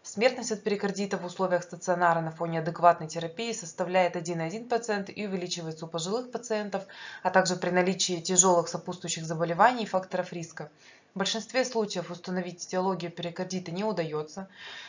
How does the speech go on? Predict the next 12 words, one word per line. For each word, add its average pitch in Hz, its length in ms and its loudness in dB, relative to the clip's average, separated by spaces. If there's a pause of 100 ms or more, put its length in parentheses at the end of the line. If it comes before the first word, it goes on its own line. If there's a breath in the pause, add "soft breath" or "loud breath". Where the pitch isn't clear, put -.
(140 loud breath)
Известно, 214 380 4
что 190 180 -4
заболеваемость 180 680 4
туберкулезным 175 680 2
перикардитом 165 580 -2
в 170 60 0
разных 160 420 4
странах 156 400 -4
не 165 80 -10
достигает 165 480 0
четырех - 400 0
процентов, 170 500 -2